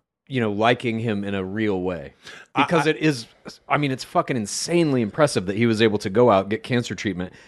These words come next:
Speaker 1: come back, and now he's, like, fucking gassed and yoked and wi-, and
Speaker 2: Yeah.
Speaker 1: fucking demanding acknowledgement for the
Speaker 2: Yeah.
Speaker 1: bloodline and shit, you
Speaker 2: Yeah,
Speaker 1: know?
Speaker 2: that's right.
Speaker 1: It's fucking great, dude, I think. I don't know.
Speaker 2: "Acknowledge me." That's what he says.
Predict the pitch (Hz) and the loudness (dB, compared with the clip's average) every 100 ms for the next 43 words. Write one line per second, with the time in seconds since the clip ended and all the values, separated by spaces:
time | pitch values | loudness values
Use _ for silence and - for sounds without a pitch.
0 | - - 143 113 98 87 _ - 107 113 | -8 0 2 4 2 0 _ -2 2 2
1 | 120 107 104 - 107 98 90 101 110 113 | 2 2 0 2 -2 -2 0 2 2 2
2 | - 95 98 110 101 - 98 98 117 104 | -4 0 4 4 2 -4 -6 0 0 -2
3 | 101 151 147 123 113 104 110 123 123 117 | -2 -2 0 -2 -2 -2 0 0 0 -2
4 | 127 120 127 135 139 127 135 - - 165 | -4 -2 0 0 0 -4 -8 -10 -2 0
5 | 165 113 175 170 180 - 330 294 254 - | 2 2 2 2 0 0 2 2 2 2
6 | 214 214 208 127 190 - 277 262 123 117 | 0 2 2 2 2 0 -4 -4 -4 0
7 | 127 117 104 196 196 151 131 165 180 92 | 2 2 4 2 2 0 4 6 4 2
8 | 107 117 131 156 92 87 - 123 127 113 | -2 0 2 2 0 -4 -4 -2 0 0
9 | - - _ _ _ _ 117 107 95 113 | -4 -12 _ _ _ _ -4 -4 -2 0
10 | 143 117 90 - 92 90 67 - - _ | 2 0 -4 -8 -6 -8 -10 -16 -20 _
11 | _ _ - _ _ _ _ _ _ _ | _ _ -20 _ _ _ _ _ _ _
12 | - 85 - 87 85 - 87 85 - | -18 -14 -8 -4 -4 -2 -4 -4 -10